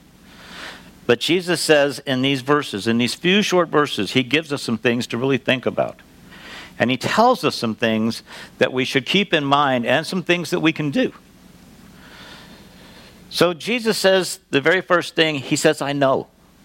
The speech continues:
I know." Let's read verses eight and nine. "To the angel of the church at Smyrna, these are the words of him who is the first and the last, who died and came to life again. I know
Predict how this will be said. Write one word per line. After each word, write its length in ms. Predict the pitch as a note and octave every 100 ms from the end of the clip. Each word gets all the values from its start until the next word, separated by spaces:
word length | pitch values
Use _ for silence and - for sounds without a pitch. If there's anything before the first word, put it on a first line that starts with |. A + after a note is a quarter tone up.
| - -
I 220 | - D#3+ F#3+
know." 380 | G3 G#3+ G2 - _ _ - - - - - - - - - - - - - -
Let's 200 | C3 -
read 160 | D#3+ D#3
verses 360 | D3 C#3+ C3+ A#2+
eight 160 | A#2
and 100 | G#2
nine. 300 | F2+ D2 C#2+ - - - -
"To 120 | -
the 120 | D3+ C#3
angel 360 | D#3 A3 G#3+
of 100 | E3+
the 40 | C#3+
church 400 | - E3+ E3 C#3
at 80 |
Smyrna, 500 | - C#3 C#3 A#2 F#2 - _ _ - - - - - -
these 380 | A2 F#3+ C4 G3
are 40 |
the 120 | F3
words 280 | D3 D3+ C#3
of 100 | C3
him 360 | C3+ B2 A#2 A#2+ _
who 120 | C#3
is 140 | C3+ A#2
the 100 | A2+
first 340 | C#3 C3+ -
and 140 | A#2
the 60 | G#2
last, 480 | G2 F2+ D2+ - - - - - -
who 120 | D3
died 400 | C3+ C3 D#3 E3
and 80 | C3
came 300 | C3 C3 B2+
to 80 | B2
life 260 | A2+ A2+
again. 440 | A#2 G#2+ F#2+ D2+ - - - - -
I 160 | A2+
know 600 | A2+ A2+ B2+ D3 B2 F2